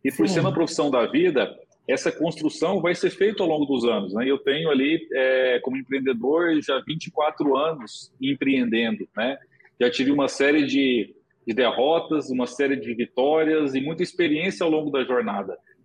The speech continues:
Speaker 1: Então, acho que só essa mensagem final é que corretor é uma, é uma profissão maravilhosa, é uma profissão encantadora. Eu falei no início dessa homenagem, realmente eu,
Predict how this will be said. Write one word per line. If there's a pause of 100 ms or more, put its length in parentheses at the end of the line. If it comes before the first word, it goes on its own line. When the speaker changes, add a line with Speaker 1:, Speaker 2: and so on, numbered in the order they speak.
(120)
Speaker 1:
Então,
acho
que
só
essa
mensagem
final
é
que
corretor
é
uma,
é
uma
profissão
maravilhosa, (180)
é
uma
profissão
encantadora. (460)
Eu
falei
no
início
dessa
homenagem,
realmente
eu,